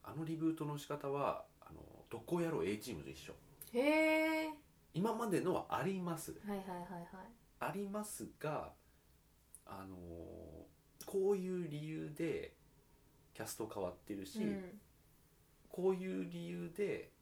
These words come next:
Speaker 1: この時系列なんですってことをちゃんとやる人なんだよね。
Speaker 2: へー。
Speaker 1: あれうまかった。
Speaker 2: へー。いきなりじゃあ見ても
Speaker 1: <clears throat> 全然いい。
Speaker 2: 全然大丈夫。
Speaker 1: で、あの、多分、なんかもう十何シーズンにわたって、この二人はすげえいろいろ頑張ってた、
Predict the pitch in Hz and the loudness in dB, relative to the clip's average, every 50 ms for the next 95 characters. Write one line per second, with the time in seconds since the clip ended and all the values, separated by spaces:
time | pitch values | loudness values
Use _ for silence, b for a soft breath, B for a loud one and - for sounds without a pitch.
0 | - - - - - - - 117 117 117 104 104 104 - 117 107 82 78 76 - | -20 -20 -20 -20 -12 -6 -4 -4 -2 -2 -4 -4 -4 -2 -2 -2 -2 -4 -6 -6
1 | 78 76 76 76 71 71 - - - - - - 87 90 - - 78 71 - - | -6 -6 -6 -6 -8 -8 -10 -10 -10 -8 -6 -6 -6 -4 -4 -4 -4 -4 -4 -4
2 | 262 381 392 370 330 294 269 214 - - 156 101 87 - 147 143 - 233 220 226 | -2 0 2 4 4 4 2 0 -4 -4 -4 -4 -4 -4 -6 -4 -2 -2 0 2
3 | 233 233 240 247 247 254 262 262 262 262 269 269 277 277 277 285 277 277 - - | 2 4 4 4 4 2 2 0 0 -2 -2 -2 -2 -2 -2 -2 -4 -6 -10 -14
4 | - - - - - - - - - - 147 165 170 165 160 151 143 - 90 - | -20 -20 -20 -20 -20 -16 -12 -6 -2 0 2 4 4 4 4 4 2 2 0 -2
5 | - - - - - - 185 185 196 196 196 196 202 202 202 202 202 202 202 208 | -4 -8 -10 -8 -8 -6 -2 -2 0 0 0 0 0 0 0 0 0 0 0 0
6 | 208 208 208 208 214 214 208 - b b b b b 254 240 311 320 339 339 330 | 0 0 -2 -2 -4 -6 -8 -10 b b b b b -2 0 2 4 4 4 4
7 | 339 339 285 262 233 247 202 175 165 160 156 156 170 - - 233 233 - - - | 4 4 4 4 6 6 6 6 6 2 2 0 -2 -4 -2 -2 0 -2 -4 -8
8 | - - 147 185 196 185 165 180 165 135 - 196 190 190 190 196 175 180 170 160 | 2 6 8 8 8 8 4 4 4 2 2 0 4 6 6 6 6 6 2 0
9 | 165 143 147 170 165 160 160 151 147 147 - - - - _ _ - - - - | 0 -2 -2 0 2 2 2 2 0 -4 -8 -12 -16 -20 _ _ -20 -20 -20 -20
10 | B B B B - 320 311 170 135 147 170 170 139 101 92 110 - - 123 - | B B B B 4 4 6 6 4 4 4 4 4 0 -4 -4 -2 -2 -2 0
11 | - 127 120 110 95 95 107 123 156 170 160 160 160 160 - 139 139 147 156 151 | 0 0 2 0 0 -2 0 2 4 4 4 4 2 -2 -2 -2 -2 -2 -2 -2
12 | - 160 151 143 147 143 123 92 82 82 85 - - 113 113 - - - - 98 | -2 -2 -2 -2 -2 -2 -4 -4 -2 -2 -2 -2 -2 -4 -4 -4 -2 0 0 0
13 | 95 85 87 - 104 107 117 120 - - 135 139 117 92 - - 101 104 - 101 | 0 -2 -4 -4 -4 -4 -4 -2 -2 -2 0 0 0 -2 -2 -2 -2 -2 0 0
14 | 87 87 101 104 101 92 101 101 110 113 113 - - 92 - 92 | 0 2 2 2 0 0 -4 -4 -4 -4 -6 -4 -6 -6 -6 -6